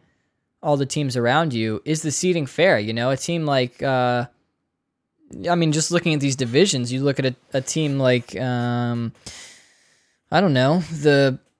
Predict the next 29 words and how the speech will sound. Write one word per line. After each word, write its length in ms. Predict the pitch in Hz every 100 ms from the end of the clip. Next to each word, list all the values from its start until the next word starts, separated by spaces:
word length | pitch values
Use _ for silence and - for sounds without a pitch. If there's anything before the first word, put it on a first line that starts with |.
| _ _
Philadelphia 520 | 208 202 185 180 165
Flyers 580 | 147 - 151 160 127 104
have 200 | 120 85
it. 140 | 78 -
You 80 |
know, 180 | 120 123
they 140 | 131 170
have 160 | 165
to 100 | 139
play 520 | 123 120 113 110 107 - _
Boston, 760 | 131 139 143 - 143 135 135 127
they 140 | 123
gotta 200 | 117 113
play 580 | - 123 113 110 107 - _
the 180 | 113 -
Islanders, 600 | 120 127 127 127 127 123
they've 160 | 117
gotta 220 | 107 110 107
play 400 | - 113 110 110
the 140 | 107
Penguins 520 | - 127 123 123 120
and 180 | - 113
the 60 | 107
Capitals 720 | 120 135 - 104 101 104 - -
all 500 | 123 123 113 107 _
a 60 | 113
lot. 420 | 113 139 104 -
Those 180 | 165 175
are 200 | 131 117